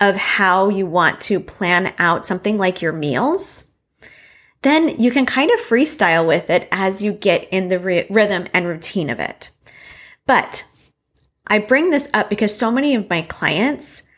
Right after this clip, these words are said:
find food and making food and planning for food and grocery shopping and all of that as they point to that as something that really sucks a lot of their time and a lot of their energy.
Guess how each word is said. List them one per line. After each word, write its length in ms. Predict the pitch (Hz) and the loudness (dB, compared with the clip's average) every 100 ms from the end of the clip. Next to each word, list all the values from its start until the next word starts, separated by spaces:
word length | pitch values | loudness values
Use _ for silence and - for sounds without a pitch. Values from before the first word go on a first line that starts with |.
| _ _ | _ _
find 560 | - - 202 208 262 277 - - | -10 0 2 4 2 -2 -8 -16
food 640 | - - 226 233 294 - - | -6 2 4 4 2 0 -4
and 180 | 190 | -2
making 380 | 190 208 254 247 | 2 2 2 -2
food 280 | 247 277 269 | 0 0 0
and 200 | - 175 | -2 -6
planning 380 | - 220 226 233 | -2 0 2 0
for 100 | 240 | -2
food 380 | 240 254 254 247 | 0 2 2 0
and 320 | 185 170 151 - _ - | -4 -4 -4 -10 _ 0
grocery 380 | 220 240 254 | 2 4 2
shopping 480 | 240 233 226 233 220 | 2 0 0 -2 -2
and 160 | 180 - | -4 -4
all 240 | - 208 226 | -2 2 2
of 180 | 202 | 0
that 380 | 185 175 247 - - - - _ _ _ | 2 4 2 0 -12 -20 -20 _ _ _
as 220 | 196 185 - _ - _ | 0 0 -2 _ -20 _
they 100 | 208 | 0
point 360 | 202 - 262 302 | 0 0 -2 -2
to 100 | 233 | 0
that 260 | 190 160 180 | 2 2 0
as 100 | - | -4
something 240 | 208 226 | -2 0
that 180 | 190 180 | 0 -2
really 320 | 185 214 220 | 2 2 2
sucks 320 | 208 190 - | 0 -2 -2
a 60 | 190 | 0
lot 180 | 165 160 | 2 0
of 100 | 151 | 0
their 140 | 156 | -2
time 460 | - 190 165 165 - | -2 -2 0 -2 -4
and 120 | 175 | -4
a 40 | 156 | -2
lot 180 | 104 175 | -2 -2
of 120 | 175 | -2
their 200 | 151 - | -4 -2
energy. 500 | 127 101 - 76 | -4 -4 -4 -6